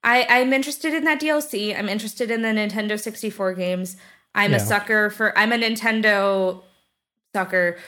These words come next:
Speaker 1: so I'm like, "I'll do that." But, like,
Speaker 2: Okay.
Speaker 1: f-, for, but if you're not at that same position where you're like, "Okay, I love Nintendo sixty-four games. I love Animal, I'm really wanna play that Animal Crossing D L C,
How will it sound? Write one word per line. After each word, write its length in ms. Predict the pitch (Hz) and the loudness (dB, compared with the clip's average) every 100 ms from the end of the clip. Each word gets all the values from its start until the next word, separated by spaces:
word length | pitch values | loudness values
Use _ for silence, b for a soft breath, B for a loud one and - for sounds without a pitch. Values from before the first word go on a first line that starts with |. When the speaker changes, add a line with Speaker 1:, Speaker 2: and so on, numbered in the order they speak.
| B | B
Speaker 1:
so 180 | - 220 | -6 -2
I'm 100 | 196 | 2
like, 240 | 190 180 | 2 2
"I'll 140 | 202 202 | 2 0
do 140 | 185 | 0
that." 280 | 175 147 - - B - | -4 -6 -8 -14 B -4
But, 100 | 202 | 0
like, 140 | 247 | 2
Speaker 2:
Okay. 380 | 165 - 107 90 | 2 4 2 0
Speaker 1:
f-, 320 | - - 277 | -6 -6 -4
for, 160 | - 311 | 0 2
but 160 | 339 370 | 4 2
if 100 | 381 | 4
you're 140 | 381 240 | 4 4
not 420 | 226 226 285 269 - - _ _ | 4 6 6 4 -4 -18 _ _
at 220 | 208 220 | 2 6
that 180 | 233 208 | 4 4
same 420 | - 208 208 214 - | 2 2 0 -4 -8
position 760 | - 185 175 170 302 349 359 | -8 -4 -2 -2 -2 -2 0
where 140 | 240 208 | 2 2
you're 140 | 202 | 2
like, 280 | 196 180 185 B B - | 0 -2 -4 B B -2
"Okay, 240 | 233 233 | 0 2
I 120 | 214 202 | 2 4
love 420 | 208 208 208 - | 4 2 0 -6
Nintendo 360 | 226 214 208 190 | -2 -2 -2 -4
sixty-four 500 | 190 190 208 190 180 | -4 -4 -6 -4 -4
games. 340 | 175 170 170 | -4 -6 -6
I 160 | - 180 | -6 -4
love 420 | 175 175 175 175 180 | -2 0 0 -2 -6
Animal, 320 | 185 175 165 | -6 -6 -6
I'm 440 | 185 185 185 180 - _ | -2 0 0 -4 -10 _
really 260 | 196 202 190 | -4 0 0
wanna 200 | 185 180 | 0 -2
play 160 | 180 175 | -2 0
that 160 | 170 | 0
Animal 200 | 175 165 | -2 -8
Crossing 640 | 165 294 294 285 262 262 262 B B _ | -2 -2 0 -2 -4 -4 -8 B B _
D 160 | 190 202 | -6 0
L 120 | 185 | 0
C, 440 | 185 185 180 175 | 0 -4 -4 -6